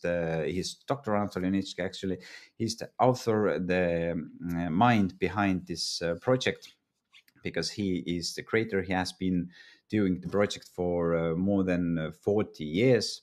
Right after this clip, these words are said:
by now, around forty-four or forty-five years already. Uh, of course, it first started with sketches, uh, on the paper and, and ideas in his he-, head, but, uh, soon you will discover what has come out of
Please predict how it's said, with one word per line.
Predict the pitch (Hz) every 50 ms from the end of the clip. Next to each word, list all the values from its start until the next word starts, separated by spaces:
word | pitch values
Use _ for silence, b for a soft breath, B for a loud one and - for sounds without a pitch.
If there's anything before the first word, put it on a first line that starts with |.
| _
by | 101 98
now, | 101 101 98 92 92 92 87 87 - _ - - 85
around | 85 87 87 85 85 -
forty-four | - 90 87 - 80 - - 107 107 104 95
or | 85
forty-five | 82 - 92 87 - - - 80 82 80
years | 90 113 120 107 - -
already. | 92 90 92 92 87 87 80 80 B B B B B B B B B B _ -
Uh, | 87 87 85 82 85 87 87 87 87 82 78
of | 82 - -
course, | 120 113 98 -
it | - -
first | - 95 95 -
started | - - 92 92 90 82
with | 85 87 80 -
sketches, | - - - - - 127 131 131 - 120 110 - - - - -
uh, | 104 98 95 92 90 92
on | 92 90
the | 82 82
paper | - 107 110 117 113 - 110 110 107 104
and, | 101 95 95 92 90 87 80 73
and | 78 76 73 82 82 -
ideas | - 87 85 87 95 101 95 90 87 90
in | 85 87
his | 90 90 82 -
he-, | 107 101 - - -
head, | - - 123 123 123 104 90 -
but, | - 78 85 - _ - - - 87
uh, | 82 82 78 78 80
soon | 82 - - 104 98 98 95
you | 90 85
will | 82 82 82 80
discover | 82 - - - - - 92 95 90 82 82 80 B B B B B _
what | - 85 87 -
has | - - 87 85 82 - - - - - - - _
come | - 82 85 85 -
out | 87 90 90 - -
of | 78 78 -